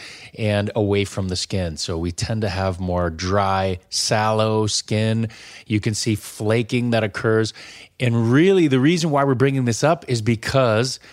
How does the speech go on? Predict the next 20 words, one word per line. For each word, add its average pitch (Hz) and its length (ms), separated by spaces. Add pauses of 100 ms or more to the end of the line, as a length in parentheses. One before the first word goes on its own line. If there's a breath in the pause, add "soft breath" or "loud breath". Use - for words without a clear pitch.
(180 loud breath)
before 120 280
you 113 80
know 113 120
it, 104 100
summer 104 240
will 92 100
be 92 160
here. 90 300
And 110 120
so 101 260
we 110 300
definitely 123 640
want 120 220
to 107 60
prepare - 460
your 135 180
skin 123 500
in 117 220
the 107 80
downtime. 104 960